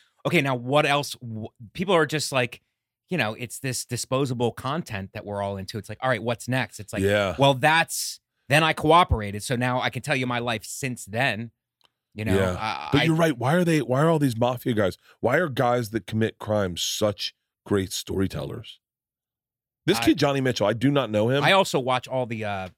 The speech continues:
Speaker 1: the guy, the, around the Tupac murder.
Speaker 2: Yeah.
Speaker 1: That's fascinating to me too.
Speaker 2: Oh my
Speaker 1: It's like
Speaker 2: God.
Speaker 1: the
Speaker 2: With the
Speaker 1: Tupac,
Speaker 2: Ram
Speaker 1: Biggie
Speaker 2: part?
Speaker 1: murders,
Speaker 2: Oh.
Speaker 1: like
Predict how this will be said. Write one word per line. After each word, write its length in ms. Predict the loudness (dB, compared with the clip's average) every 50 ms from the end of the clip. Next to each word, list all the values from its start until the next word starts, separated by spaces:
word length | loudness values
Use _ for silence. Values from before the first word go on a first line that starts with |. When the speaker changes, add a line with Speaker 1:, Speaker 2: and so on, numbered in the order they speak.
| _ _ -20 -20 _ _ _ _ _ _ _ _ _
Speaker 1:
the 140 | -4 -4 -2
guy, 240 | 0 0 -2 -2 -2
the, 160 | -4 -6 -8 -8 -10 -8 -4
around 240 | -2 -2 0 -2 -2
the 60 | -4
Tupac 600 | -6 -6 -6 -6 -4 -4 -4 -4 -4 -6 -10 -14 _
murder. 240 | -6 -4 -2 2 2
Speaker 2:
Yeah. 60 | 4
Speaker 1:
That's 200 | 4 2 0 -2 -8 _ 0
fascinating 580 | 0 2 2 0 -2 -4 -6 -6 -6 -8 -10 -12
to 100 | -12 -10
me 120 | -10 -10
too. 320 | -10 -10 -8 -8 -8 -10 -8 _ 0
Speaker 2:
Oh 180 | 2 2 2 2
my 140 | 2 0
Speaker 1:
It's 120 | 0 2 2
like 140 | 4 4 4
Speaker 2:
God. 300 | 4 2 0 -2 -4 -8 -8
Speaker 1:
the 120 | -4 0 2
Speaker 2:
With 100 | 4 4
the 80 | 6 6
Speaker 1:
Tupac, 180 | 6 6 6
Speaker 2:
Ram 160 | 6 4 4
Speaker 1:
Biggie 140 | 4 4 4
Speaker 2:
part? 180 | 4 4 4 4
Speaker 1:
murders, 560 | 4 4 2 2 2 0 -2 -4 -6 -8 -10 _ _ _ 0
Speaker 2:
Oh. 60 | 2
Speaker 1:
like 180 | 2 2 0